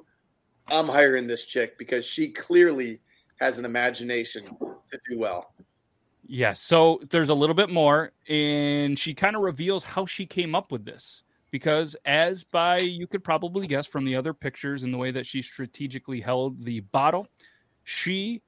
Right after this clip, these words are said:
Speaker 2: works in, um, adult-friendly platforms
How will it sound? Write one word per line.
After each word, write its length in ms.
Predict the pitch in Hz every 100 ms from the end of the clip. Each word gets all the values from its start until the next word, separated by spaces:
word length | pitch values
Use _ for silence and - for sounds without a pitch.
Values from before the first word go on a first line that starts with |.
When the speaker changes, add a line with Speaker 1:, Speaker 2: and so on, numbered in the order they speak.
| _ _ _ _ 120
Speaker 2:
works 480 | 127 139 - - -
in, 320 | 131 131 131
um, 380 | 131 131 131 127 -
adult-friendly 840 | 135 135 156 - - 156 156 156 139
platforms 880 | - 175 - - 104 160 208 -